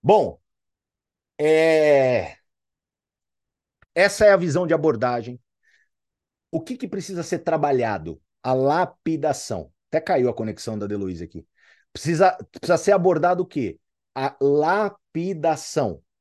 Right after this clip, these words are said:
Você precisa fazer, você precisa executar.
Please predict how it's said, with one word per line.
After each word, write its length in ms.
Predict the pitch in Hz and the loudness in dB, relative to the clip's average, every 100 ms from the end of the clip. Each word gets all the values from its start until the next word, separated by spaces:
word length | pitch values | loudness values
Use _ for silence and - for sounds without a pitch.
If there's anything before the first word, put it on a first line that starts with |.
| _ _ _ _ | _ _ _ _
Você 180 | - - | -12 -8
precisa 300 | 254 311 254 | -6 -2 -4
fazer, 580 | 247 269 139 143 202 - _ _ _ | -2 -4 -2 0 0 -4 _ _ _
você 240 | 131 170 220 | -6 -6 -6
precisa 280 | - 208 | -6 -4
executar. 680 | 208 214 208 - 143 175 92 | -2 -2 -4 -2 0 0 -6